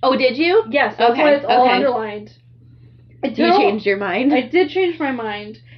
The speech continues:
Speaker 2: until Pearl threw the gloves to the ground, then grasped the toolbox atop the table and heaved it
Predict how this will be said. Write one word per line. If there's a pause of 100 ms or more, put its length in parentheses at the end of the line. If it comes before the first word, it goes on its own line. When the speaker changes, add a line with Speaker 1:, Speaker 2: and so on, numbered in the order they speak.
Speaker 2:
until
Pearl
threw
the
gloves
to
the
ground, (320)
then (200)
grasped
the
toolbox
atop
the
table
and
heaved
it